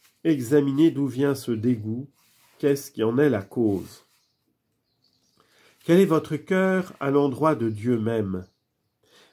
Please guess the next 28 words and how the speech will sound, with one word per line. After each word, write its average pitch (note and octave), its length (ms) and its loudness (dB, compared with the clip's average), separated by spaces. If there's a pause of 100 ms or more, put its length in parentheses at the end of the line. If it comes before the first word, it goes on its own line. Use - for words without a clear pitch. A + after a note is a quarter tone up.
Votre C3+ 300 0
cœur E3 240 2
se - 160 -2
plaît-il D3 520 -2
à B2+ 100 2
se A#2+ 120 -6
ressouvenir C#3 800 0
de C#3 160 4
Dieu ? C#3+ 440 0 (720)
En C3+ 120 -2
ressent-il D#3 600 -2
point E3 280 2
de C3 140 0
douceur B2+ 520 -2
agréable ? C3 800 -4 (960)
Ah, D3 240 6
dit B2+ 200 0
David, C3 640 0 (520)
je B2 140 2
me D#3 180 8
suis D#3 300 0
ressouvenu C#3 760 0
de A#2+ 160 2
Dieu C#3 540 2
et B2+ 120 2
m'en A#2+ 220 2
suis A2+ 280 -10
délecté. G#2+ 760 -4